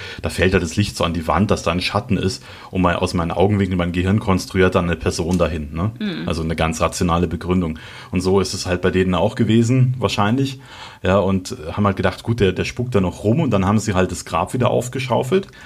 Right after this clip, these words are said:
Speaker 1: und konnten sich halt nicht erklären, was, was sie gesehen haben. Also zum Beispiel, dass die Fingernägel länger geworden sind, also scheinbar länger geworden sind. Oder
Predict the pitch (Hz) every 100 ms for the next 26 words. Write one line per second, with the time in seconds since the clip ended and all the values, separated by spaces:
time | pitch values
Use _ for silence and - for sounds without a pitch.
0 | - - - - 110 - 120 123 123 113
1 | 104 117 101 - 110 113 120 110 - -
2 | 98 - 107 95 101 113 98 80 73 76
3 | 78 - - - - - 90 90 92 87
4 | 87 87 87 - 98 101 98 90 87 87
5 | 80 85 82 82 76 78 78 76 73 69
6 | 69 69 80 85 85 78 78 71 78 78
7 | - 85 82 - - -